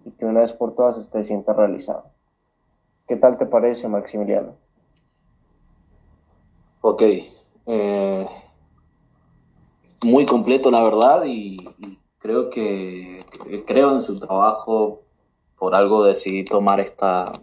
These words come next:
Speaker 1: Mm.
Speaker 2: esta sesión.
Speaker 1: Sí.
Speaker 2: Y bien, me
Speaker 1: ¿Es lo
Speaker 2: gusta,
Speaker 1: que, es
Speaker 2: me
Speaker 1: lo que buscas en este momento en tu vida o no?
Speaker 2: Sí, creo que sí.
Speaker 1: Ok,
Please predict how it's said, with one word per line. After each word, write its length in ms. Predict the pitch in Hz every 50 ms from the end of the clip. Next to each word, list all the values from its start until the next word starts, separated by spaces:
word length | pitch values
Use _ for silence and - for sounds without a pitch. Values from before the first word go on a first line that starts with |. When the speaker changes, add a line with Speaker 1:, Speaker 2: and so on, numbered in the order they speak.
| _ _ _ - - _
Speaker 1:
Mm. 260 | - 107 107 - - -
Speaker 2:
esta 220 | - - - 98
sesión. 500 | - - - - - 95 95 110 135 - _ _ _ _ _ _ _ _ _ _ _ _ _ _
Speaker 1:
Sí. 140 | - - 110 113 -
Speaker 2:
Y 360 | - 95 95 95 92 92 92 90
bien, 300 | 101 131 160 180 - - _ _ _ _ _ _ _ _ _ - - -
me 120 | - 101
Speaker 1:
¿Es 40 | 101
lo 60 | 113
Speaker 2:
gusta, 440 | 127 120 123 131 113 107 104 113 -
Speaker 1:
que, 100 | - 139
es 60 | 131
Speaker 2:
me 80 | 139 147
Speaker 1:
lo 60 | 143
que 100 | 160 156
buscas 380 | 147 143 143 - 160 151 -
en 80 | 151 135
este 200 | 135 135 - 151
momento 460 | 147 139 131 135 143 151 147 - 160
en 140 | 143 127 113
tu 140 | - 120 117
vida 220 | 120 131 147 160
o 80 | 151 123
no? 300 | 110 107 92 - - _ _ _ _ _ _ _ _ _ _ _ _ _ _ _ _ _ _ _ _ _ _ _ _
Speaker 2:
Sí, 420 | - - - - 127 - - - _ _ _ _
creo 200 | - - 120 123
que 100 | 120 117
sí. 240 | 104 - - 98 - _ _ _ _ _ _ _ _ _ _ _ _ _ _ _ _ _ _ _ _ _ _ -
Speaker 1:
Ok, 240 | 113 110 104 -